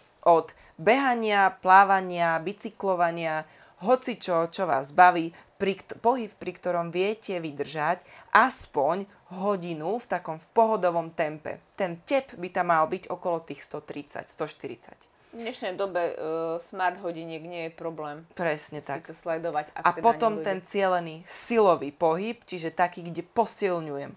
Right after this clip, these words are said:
Speaker 1: A to už je od vlastnej váhy, čo je super vec.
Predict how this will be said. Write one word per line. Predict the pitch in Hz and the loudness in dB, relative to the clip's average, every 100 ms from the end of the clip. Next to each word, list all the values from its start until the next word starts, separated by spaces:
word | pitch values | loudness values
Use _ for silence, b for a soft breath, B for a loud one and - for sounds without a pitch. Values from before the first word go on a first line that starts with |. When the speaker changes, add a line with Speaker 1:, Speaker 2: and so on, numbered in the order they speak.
| B B | B B
Speaker 1:
A | - | -6
to | 165 175 | 2 4
už | 165 151 | 4 0
je | 160 147 - b b b - | -2 -2 -8 b b b 4
od | 156 156 - - | 4 4 -6 -6
vlastnej | 160 180 214 - 226 214 | 8 8 8 0 -2 4
váhy, | 196 175 185 190 214 220 - | 6 6 4 -2 -4 -6 -8
čo | 214 | 0
je | 165 - | 0 0
super | - - - 196 - 151 135 | -8 -10 -4 -4 -2 0 0
vec. | 139 156 240 - | 0 0 -2 -8